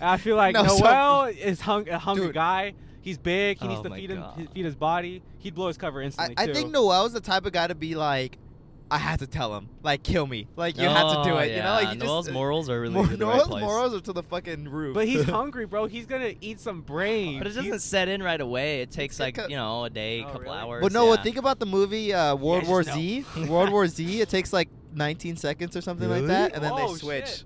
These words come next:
Speaker 3: I was more in, like, a Walking Dead type of, type
Speaker 2: Ah,
Speaker 3: beat.
Speaker 2: yeah, yeah, yeah.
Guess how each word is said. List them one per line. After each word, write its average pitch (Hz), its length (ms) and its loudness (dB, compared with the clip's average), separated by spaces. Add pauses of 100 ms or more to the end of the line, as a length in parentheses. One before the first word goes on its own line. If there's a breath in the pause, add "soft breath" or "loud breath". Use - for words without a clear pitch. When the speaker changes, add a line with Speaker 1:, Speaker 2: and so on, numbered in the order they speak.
(160)
Speaker 3:
I 135 120 -4
was 131 100 -4
more 170 160 -2
in, 165 80 0
like, 151 160 -4
a 117 60 -4
Walking 123 400 -6
Dead 107 280 -8
type 107 280 -10
of, 104 80 -10 (160)
type 135 120 -2
Speaker 2:
Ah, 135 420 0
Speaker 3:
beat. 127 100 -16
Speaker 2:
yeah, 123 100 -12
yeah, 120 160 -12
yeah. 107 180 -12